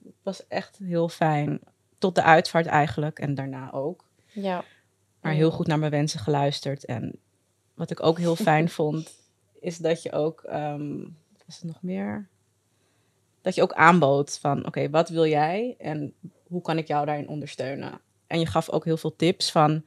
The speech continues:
Speaker 1: "Maar zal je niet dit doen?" Of dit. Dacht ik van, "Oh ja, dat kan ook nog."
Speaker 2: Ja.
Speaker 1: Bijvoorbeeld, eh, Lisa van Beelden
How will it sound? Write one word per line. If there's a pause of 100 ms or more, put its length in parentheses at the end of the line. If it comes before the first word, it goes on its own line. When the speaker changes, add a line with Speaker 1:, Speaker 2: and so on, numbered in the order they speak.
(340)
Speaker 1:
"Maar
zal
je
niet
dit
doen?"
Of
dit.
Dacht
ik
van,
"Oh
ja, (340)
dat
kan
ook
nog." (300)
Speaker 2:
Ja. (720)
Speaker 1:
Bijvoorbeeld,
eh, (180)
Lisa
van
Beelden